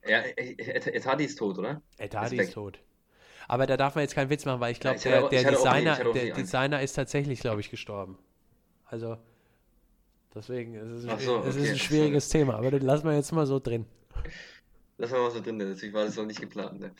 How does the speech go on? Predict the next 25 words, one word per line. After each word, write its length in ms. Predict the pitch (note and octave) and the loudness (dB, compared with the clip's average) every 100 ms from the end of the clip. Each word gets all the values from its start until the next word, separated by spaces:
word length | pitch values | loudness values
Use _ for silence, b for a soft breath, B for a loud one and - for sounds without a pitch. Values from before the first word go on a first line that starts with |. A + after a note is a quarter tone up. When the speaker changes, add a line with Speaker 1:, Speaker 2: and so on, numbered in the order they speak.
| - | -10
Speaker 2:
Nee. 200 | A2 G2+ - - | -6 -6 -8 -6
Speaker 1:
Ähm, 500 | A2 A2+ A2+ A2+ G#2+ - _ _ _ _ _ _ - | 0 0 0 -6 -12 -16 _ _ _ _ _ _ -2
Speaker 2:
Naja, 240 | C3+ C#3+ | 2 4
auf 100 | C#3+ | 4
jeden 160 | D#3+ D#3+ | 2 2
Fall 140 | E3 | 0
die 100 | D3+ | 0
Fashion 340 | - D#3 F#3+ | 0 0 6
Speaker 1:
ja, 140 | B2+ A#2+ | 10 10
Speaker 2:
Week, 80 | A2 | 10
das 100 | C3 | 6
Speaker 1:
während 200 | C#3+ - | 6 4
du 200 | E3+ E3+ | 6 8
auf 140 | D3+ | 8
der 120 | D3+ | 6
Fashion 280 | D#3 E3 E3+ | 8 6 6
Week 160 | D#3 D3 | 2 4
warst? 340 | E3 F#3+ - | 2 2 -2
Speaker 2:
Ja, 400 | A2+ A#2 D#3+ - | 2 4 2 -2
hast 220 | - B2+ - | -4 -4 2
du 220 | C#3+ A3 - - | 4 4 0 -6
Fußball 380 | - D3 A2+ | 0 2 2
gehört? 340 | G#2 G2 F2+ - - - | 2 0 -4 -10 -20 -10
Nee. 160 | G2 - - - _ _ | -10 -6 -6 -6 _ _
Speaker 1:
Wa-, 220 | - - | -2 -2